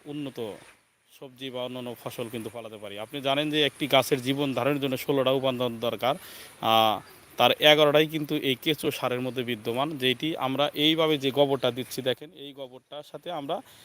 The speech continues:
আহ, শুধু কলার বোক মিশিয়ে দিচ্ছি। এই যেখানে কলার বোকের, আহ, ভাঙানো আছে, এই কলার বোকটা মিশিয়ে দিই।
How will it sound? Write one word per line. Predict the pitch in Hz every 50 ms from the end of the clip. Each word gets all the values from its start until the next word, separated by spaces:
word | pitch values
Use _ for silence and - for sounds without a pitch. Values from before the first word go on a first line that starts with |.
| - - -
আহ, | - 123 120 120 117 113 - -
শুধু | - - 151 156 170
কলার | - 190 185 175 170 156
বোক | 151 147 135 - 147
মিশিয়ে | 135 120 - 135 127
দিচ্ছি। | 131 113 - - - 120
এই | 120
যেখানে | 113 127 120 123 123 120
কলার | - 139 135 131 123
বোকের, | 120 123 117 127 123 120
আহ, | - - - - - - - - - 120 120 117 113 104 80 110 107
ভাঙানো | 110 117 123 123 135 139 135 131
আছে, | 117 - - 160
এই | 180 - - 139
কলার | 120 - 147 135 135 131
বোকটা | 120 120 117 - 127 120
মিশিয়ে | 123 127 - - 123 113
দিই। | 123 127 147 190